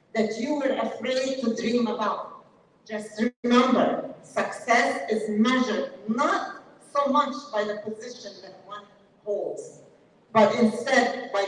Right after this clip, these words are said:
the obstacles that one has overcome.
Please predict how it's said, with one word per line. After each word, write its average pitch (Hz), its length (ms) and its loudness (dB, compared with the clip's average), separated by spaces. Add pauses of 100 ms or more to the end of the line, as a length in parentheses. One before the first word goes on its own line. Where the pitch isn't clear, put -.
the 202 220 -8
obstacles 214 760 -8
that - 300 -4
one 240 260 4
has 214 280 4 (100)
overcome. - 680 -6